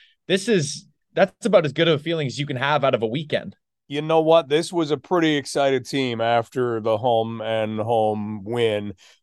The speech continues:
Speaker 2: coming back on Saturday, and rightly so. And they deserve it. I mean, the London Knights have built such a reputation of you are competitive year after year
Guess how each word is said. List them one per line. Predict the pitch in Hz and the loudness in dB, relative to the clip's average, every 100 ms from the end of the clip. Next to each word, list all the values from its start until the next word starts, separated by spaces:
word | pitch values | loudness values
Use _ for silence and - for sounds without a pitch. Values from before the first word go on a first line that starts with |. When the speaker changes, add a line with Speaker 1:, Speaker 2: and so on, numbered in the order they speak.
| _ | _
Speaker 2:
coming | - 123 120 | 2 2 2
back | 117 117 110 107 123 | 4 4 4 2 -2
on | 113 110 107 101 | 0 2 2 -4
Saturday, | 104 - 110 104 98 101 95 95 101 | -10 -4 -2 0 -2 -2 -2 -2 -2
and | 117 117 123 139 | 2 2 2 4
rightly | 208 214 160 | 6 6 2
so. | 143 147 110 - _ _ _ _ 107 | 0 0 0 -2 _ _ _ _ -10
And | 110 113 113 117 117 110 | -4 -2 -4 -6 -12 0
they | 139 175 | 4 4
deserve | 151 123 135 98 | 4 2 2 2
it. | 87 | -2
I | 104 | -6
mean, | 117 120 120 - - - _ - | -4 -4 -4 -10 -20 -20 _ -2
the | 113 | 2
London | 135 151 165 151 | 4 4 2 2
Knights | 143 147 135 | 4 2 0
have | 147 120 | -2 -2
built | 98 135 135 | 0 0 0
such | - 139 135 | 0 -2 0
a | 139 | -2
reputation | 127 131 127 113 139 139 131 123 117 117 | -2 -2 -4 -4 -2 -2 -2 -4 -4 -4
of | 110 113 113 107 104 _ | 0 2 2 0 -10 _
you | 101 110 139 139 | -14 0 4 6
are | 127 | 6
competitive | 123 120 120 147 151 123 117 | 4 -4 2 4 4 0 -4
year | 110 135 131 | -4 -2 2
after | 123 117 - 113 | 2 0 -2 -8
year | 120 190 156 123 | -4 0 2 2